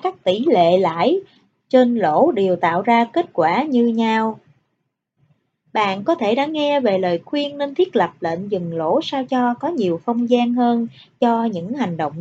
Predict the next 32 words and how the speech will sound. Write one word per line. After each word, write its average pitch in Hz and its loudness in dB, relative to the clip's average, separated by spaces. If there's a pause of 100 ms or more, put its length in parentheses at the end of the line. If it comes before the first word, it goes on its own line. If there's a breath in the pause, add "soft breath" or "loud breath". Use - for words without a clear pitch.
giá 262 0
có 381 -6
độ 165 2
biến 254 -4
động 165 -4
lớn. 247 0 (600)
Nói 247 0
cách 370 0
khác, 339 -2 (320 soft breath)
bạn 196 0
nên 277 -2
nới 320 2
rộng 180 -2
mức 330 -2 (540)
dừng 196 -2
lỗ 180 2 (760)
dựa 190 4
trên 262 2
độ 165 2
biến 311 -2
động 180 -4
của 185 0
giá 285 -2
cổ 185 2
phiếu. 285 0 (640)
Tôi 220 0
kịch 190 -4
liệt 175 -2
phản 190 -2
đối 302 4
điều 196 2
này. 160 -4